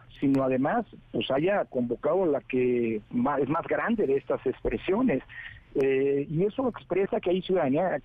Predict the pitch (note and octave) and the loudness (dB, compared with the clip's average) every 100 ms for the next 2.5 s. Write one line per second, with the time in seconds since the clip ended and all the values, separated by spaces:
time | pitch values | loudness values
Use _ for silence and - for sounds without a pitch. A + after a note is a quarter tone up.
0 | - - - A#2 - C#3+ E3 D#3+ D#3 D3+ | -10 -10 -4 -4 -2 -2 0 2 2 0
1 | E3+ D#3 C3 C3 C#3 D3 F3 - A#2+ A2+ | -2 -2 -2 -2 0 -2 -2 -4 -2 0
2 | A#2+ B2 C#3 D#3 | 2 2 2 0